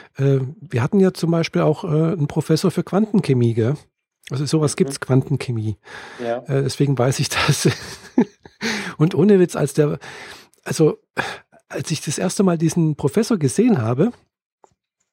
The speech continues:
Speaker 1: habe ich echt gedacht, das ist ein Penner.
Speaker 2: Ah, okay, ja.
Speaker 1: Der hatte
Speaker 2: Diese abgedrehten Typen,
Speaker 1: der,
Speaker 2: ähm,
Speaker 1: der, der sah wirklich aus wie ein Penner, hatte Birkenstocks an, lange graue Haare,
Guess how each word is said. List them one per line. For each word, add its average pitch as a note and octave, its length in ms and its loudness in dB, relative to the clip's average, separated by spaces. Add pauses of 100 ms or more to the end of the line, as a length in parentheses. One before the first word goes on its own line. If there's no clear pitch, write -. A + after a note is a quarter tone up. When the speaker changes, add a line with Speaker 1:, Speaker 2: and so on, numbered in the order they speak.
(400)
Speaker 1:
habe D3 180 0
ich - 180 -2
echt C3+ 100 -4
gedacht, E3 320 0
das D3 100 -2
ist D#3+ 120 -2
ein E3+ 100 2
Penner. E3+ 380 0 (1500)
Speaker 2:
Ah, A#2 340 -6 (120)
okay, A#2 420 -14 (200)
ja. A#2 360 -8 (800)
Speaker 1:
Der - 140 -2
hatte D#3+ 200 4
Speaker 2:
Diese B2+ 220 2
abgedrehten C#3+ 760 -2
Typen, C#3 560 -10 (180)
Speaker 1:
der, B2+ 320 -8
Speaker 2:
ähm, A#2+ 200 -10 (180)
Speaker 1:
der, C#3+ 100 -4
der D3+ 160 2
sah D3 260 -2
wirklich G#3+ 260 -2
aus G3 220 -2
wie G3+ 40 4
ein - 80 2
Penner, F#3 220 0
hatte C#3+ 200 -4
Birkenstocks G3 640 0
an, F#3 380 0
lange D#3+ 340 0
graue D#3 360 2
Haare, F#3+ 340 0